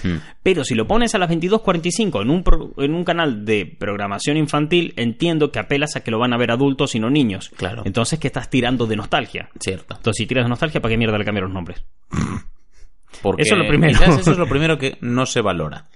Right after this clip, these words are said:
Speaker 2: Y lo siguiente es, joder, que la gente no está viendo esto aquí en Boeing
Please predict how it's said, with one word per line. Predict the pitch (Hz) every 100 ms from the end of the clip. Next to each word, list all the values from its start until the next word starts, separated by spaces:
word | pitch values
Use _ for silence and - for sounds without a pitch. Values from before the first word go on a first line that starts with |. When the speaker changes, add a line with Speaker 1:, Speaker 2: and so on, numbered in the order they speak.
| - -
Speaker 2:
Y | 156
lo | 151
siguiente | 143 170 180 139 98
es, | - - -
joder, | - 147 117
que | -
la | 123
gente | 151 147
no | 151
está | 139 147
viendo | 156 131 143
esto | 160 123 101 -
aquí | 95 113
en | 135
Boeing | 180 196 220